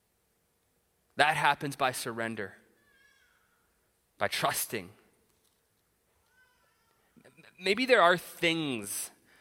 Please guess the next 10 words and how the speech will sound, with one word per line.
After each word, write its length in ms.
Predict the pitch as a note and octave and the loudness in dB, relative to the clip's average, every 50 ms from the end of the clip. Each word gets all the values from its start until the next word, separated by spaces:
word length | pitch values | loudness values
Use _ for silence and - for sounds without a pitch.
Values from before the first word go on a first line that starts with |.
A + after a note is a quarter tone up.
| _ - _ _ _ | _ -20 _ _ _
that 140 | - C#3 C#3+ | 2 2 2
Jesus 400 | - - D#3+ E3 E3 D3 D#3 C#3+ | 2 0 -2 -2 -2 -2 -4 -6
is 100 | C#3+ C3+ | -6 -4
inviting 380 | C#3+ C3+ B2+ C#3 C3+ C3+ C3+ C3 | -4 0 2 2 2 2 0 -2
you 80 | C3 | -4
to 80 | B2 A#2+ | -4 -4
surrender, 420 | - - - A#2 A2 A2 G#2+ G#2 | -6 -6 -4 -2 -2 -2 -2 -4
some 180 | G2 - B2+ A#2+ | -6 -6 -8 -8
choices, 600 | - - - C#3+ C#3+ C#3 - - D3 C#3+ C#3 C3+ | -6 -2 0 0 0 0 0 -2 -2 -2 -2 -2
some 440 | - - C3+ A#2+ A2+ A2 G2+ F2+ | -2 -2 -2 -2 -2 -4 -8 -10